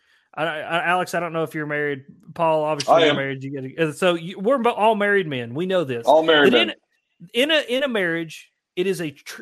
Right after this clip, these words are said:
Speaker 1: it is a, it is a lifelong commitment, and it is a commitment in a way that no matter what,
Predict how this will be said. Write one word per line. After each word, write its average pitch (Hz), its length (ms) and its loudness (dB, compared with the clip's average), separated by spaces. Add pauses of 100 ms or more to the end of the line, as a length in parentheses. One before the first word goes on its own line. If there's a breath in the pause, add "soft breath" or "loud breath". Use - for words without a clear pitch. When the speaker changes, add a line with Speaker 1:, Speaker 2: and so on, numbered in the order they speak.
Speaker 1:
it 196 140 -4
is 165 100 -6
a, 147 300 -8 (100)
it 165 140 -6
is 147 160 -8
a 139 340 -8
lifelong 175 840 -6
commitment, 131 600 -10 (240)
and 147 140 -8
it 147 100 -6
is 139 140 -12
a - 60 -20
commitment 190 480 -6
in 180 100 -6
a 156 60 -4
way 139 480 -4 (320 soft breath)
that 147 200 -2
no 160 380 0
matter 190 380 0
what, 135 600 -4